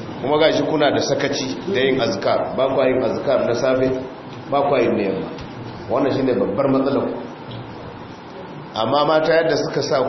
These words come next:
ku a gaba wasu, al'amarin ya wuce yadda duk kake tsammani. To, yanzu wannan Allah ne ya sa mata imani. Ka ji ta ce mijin yana fama da ciwon kai,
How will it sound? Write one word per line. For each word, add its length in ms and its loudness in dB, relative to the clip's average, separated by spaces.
ku 80 -2
a 160 2
gaba 200 0
wasu, 420 2
al'amarin 420 2
ya 120 6
wuce 200 4
yadda 200 0
duk 120 -4
kake 240 -4
tsammani. 320 -4
To, 100 -4
yanzu 160 2
wannan 220 4
Allah 220 4
ne 100 2
ya 80 2
sa 160 2
mata 240 0
imani. 580 0
Ka 140 2
ji 120 0
ta 180 2
ce 100 0
mijin 600 0
yana 260 2
fama 240 2
da 100 0
ciwon 380 -2
kai, 180 -4